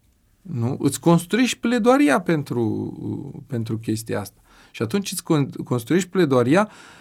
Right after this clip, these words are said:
și te duci în, în subiecte colaterale, adică îi arăți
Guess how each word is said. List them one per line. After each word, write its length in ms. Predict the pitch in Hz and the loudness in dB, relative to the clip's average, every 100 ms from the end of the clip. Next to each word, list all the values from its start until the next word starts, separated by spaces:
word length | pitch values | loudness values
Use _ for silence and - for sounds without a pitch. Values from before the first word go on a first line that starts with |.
| - | -14
și 260 | - - 185 | -4 -2 0
te 120 | 175 | 2
duci 300 | 151 233 - | 2 2 2
în, 220 | 247 233 - | 0 0 -2
în 120 | 196 | -2
subiecte 500 | 185 196 226 254 247 | 0 2 2 2 -2
colaterale, 680 | - 262 254 254 269 285 196 | 0 2 4 4 4 4 4
adică 300 | 139 156 156 | 2 2 2
îi 200 | - 151 | 6 6
arăți 340 | 143 190 214 | 6 4 0